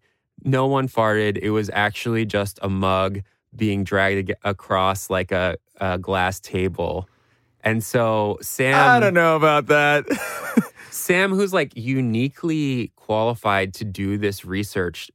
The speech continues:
Speaker 1: did, like, a deep investigation in which she talked to, like, sound effects experts, like, people who make sound effects for video games, like, uh, you know, the, like, spine cracking on Mortal Kombat and stuff like that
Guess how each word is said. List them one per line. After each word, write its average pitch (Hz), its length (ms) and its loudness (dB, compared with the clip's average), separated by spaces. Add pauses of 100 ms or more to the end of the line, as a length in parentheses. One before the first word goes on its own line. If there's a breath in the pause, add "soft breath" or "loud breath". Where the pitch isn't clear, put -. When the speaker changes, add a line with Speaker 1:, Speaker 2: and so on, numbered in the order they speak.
(120)
Speaker 1:
did, 104 200 -4
like, 101 240 -2
a 107 80 -2
deep 101 300 -4
investigation 95 840 -4
in 98 200 -4
which 98 140 -2
she - 140 -8
talked 101 360 -4
to, - 80 -4
like, 92 120 -4
sound 95 400 -4
effects 110 480 -4
experts, 117 640 -4
like, 92 140 -4
people 98 260 -8
who 101 80 -2
make 98 220 -4
sound 92 360 -6
effects 92 360 -8
for 95 220 -4
video 113 340 -2
games, 107 580 -4
like, 82 260 -8 (580)
uh, 87 380 0 (160)
you 101 120 -6
know, 85 100 -2
the, 90 340 -2 (540)
like, 95 180 -4
spine 127 480 0
cracking 113 640 0
on 95 400 -2
Mortal 104 240 0
Kombat 101 600 0
and 98 120 -6
stuff 101 240 -4
like 95 200 -4
that 92 320 0